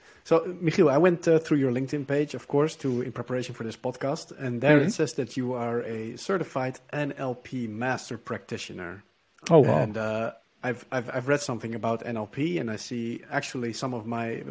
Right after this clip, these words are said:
Speaker 1: people in my network also, uh, uh, doing this. But me personally, I have no clue what it is and what does it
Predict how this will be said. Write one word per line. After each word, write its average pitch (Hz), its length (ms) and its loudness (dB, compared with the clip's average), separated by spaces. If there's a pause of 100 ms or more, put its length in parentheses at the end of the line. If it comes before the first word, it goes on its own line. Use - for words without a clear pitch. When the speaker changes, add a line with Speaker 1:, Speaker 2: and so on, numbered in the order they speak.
Speaker 1:
people 131 220 -4
in 117 60 -4
my 113 80 -4
network 120 380 -4
also, 143 480 -4
uh, - 40 -8
uh, 147 440 -6 (220)
doing 156 260 2
this. 175 300 -4 (600)
But - 240 -6 (280)
me 160 260 4
personally, 160 440 6
I 117 100 0
have 104 120 -2
no 113 140 -2
clue 120 240 -6
what 113 220 2
it 120 100 0
is 143 240 0
and 117 240 -6
what 120 180 -2
does 113 200 -2
it 117 160 -8